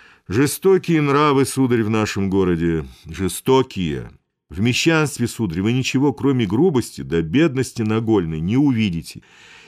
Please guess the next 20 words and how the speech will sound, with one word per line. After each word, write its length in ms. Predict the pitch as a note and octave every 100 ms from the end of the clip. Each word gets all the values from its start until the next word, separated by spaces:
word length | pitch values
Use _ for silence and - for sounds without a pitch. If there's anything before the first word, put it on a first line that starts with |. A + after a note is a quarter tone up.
| -
И 120 | B2
никогда 680 | D3+ D3 C#3 B2+ A#2+ D3+ E3+
нам, 180 | E3
сударь, 380 | C#3 - D#3 C3+
не 160 | A#2+ A#2+
выбиться 480 | A#2+ C#3+ B2+ - A#2+
из 100 | A#2
этой 320 | G#2+ A#2 A#2+ A2+
коры, 540 | - A2 G#2 A2+ F#2 - _ _ _ - - - - _
потому 380 | F2 B2 C#3 D3+
что 180 | - C#3+
честным 540 | - F#3 F#3+ D#3+ C#3
трудом 420 | A#2+ A#2 F#2+ E2+
никогда 800 | G2+ A2+ B2+ A#2+ A2+ C#3+ A#2+ E2 C#2
не 120 | F2
заработать 600 | G2 A2+ A#2+ C3 A#2+ -
нам 180 | G#2 G2+
больше 340 | A2+ D#3+ -
насущного 640 | G#2 G2 - A#2 - F#2+ F#2
хлеба. 480 | - E2 C#2+ D2+